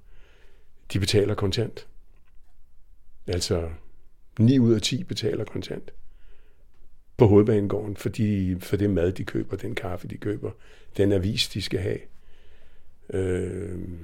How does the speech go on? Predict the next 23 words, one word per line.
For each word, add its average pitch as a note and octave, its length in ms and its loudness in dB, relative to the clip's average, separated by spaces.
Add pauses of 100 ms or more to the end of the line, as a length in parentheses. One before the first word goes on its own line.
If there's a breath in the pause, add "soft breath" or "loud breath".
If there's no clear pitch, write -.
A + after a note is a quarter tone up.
(400 loud breath)
jeg F#2+ 100 2
kørte G2+ 260 8
i F#2+ 40 4
taxa G2 400 2
med G2 200 4
en F2 200 0
tysk A#2+ 300 2
kvinde G#2+ 300 2
fra - 220 -4
Aachen. F#2 380 -4 (1000 soft breath)
Hun G#2 200 6
er F2+ 60 4
forsker. G#2 580 6
Hun G2 180 0
forsker G#2+ 400 4
i, F2 320 0 (420)
hun G2 180 2
var F#2+ 100 4
til F#2+ 180 -2
en F2 80 -2
konference F2 680 -2
i - 20 0
København, F#2+ 440 -2